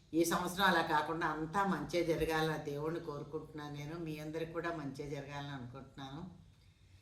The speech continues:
ఇదండి. అయితే ఇవాళ మన టాపిక్ ఏంటంటే మాట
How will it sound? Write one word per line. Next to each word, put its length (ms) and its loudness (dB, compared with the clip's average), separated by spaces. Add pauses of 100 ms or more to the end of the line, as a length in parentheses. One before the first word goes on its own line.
(140)
ఇదండి. 500 0
అయితే 240 4
ఇవాళ 240 10
మన 220 6
టాపిక్ 420 8
ఏంటంటే 460 -2
మాట 420 4